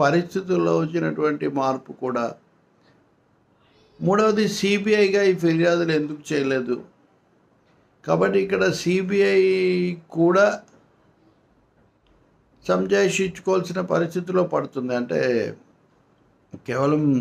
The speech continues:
ముఖ్యమంత్రి మాత్రమే కాకుండా మరి సీబీఐ ఎందుకు ఇవి మా దృష్టికి తేలేదు అని కూడా. కాబట్టి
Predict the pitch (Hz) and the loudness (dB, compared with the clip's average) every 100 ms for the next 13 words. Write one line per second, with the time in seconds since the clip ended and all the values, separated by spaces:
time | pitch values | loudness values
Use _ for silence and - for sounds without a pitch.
0 | 135 - _ 131 135 - 170 165 160 156 | -2 -10 _ -6 -6 -4 -2 0 0 -2
1 | 147 139 127 - - 139 139 156 147 135 | -2 -2 -6 -10 -4 -4 -4 -4 -4 -2
2 | 127 123 120 - 190 165 160 175 180 180 | -6 -6 -8 -6 -4 -4 -2 -2 0 0
3 | 170 156 156 156 151 147 143 135 131 - | 0 0 -2 -6 -8 -4 -4 -4 -8 -10
4 | 143 139 131 143 135 135 _ _ _ _ | -12 -8 -6 -8 -12 -20 _ _ _ _
5 | _ _ _ 139 156 151 131 117 - _ | _ _ _ 0 0 0 -2 -2 -6 _
6 | _ _ _ _ _ _ - 113 | _ _ _ _ _ _ -4 -2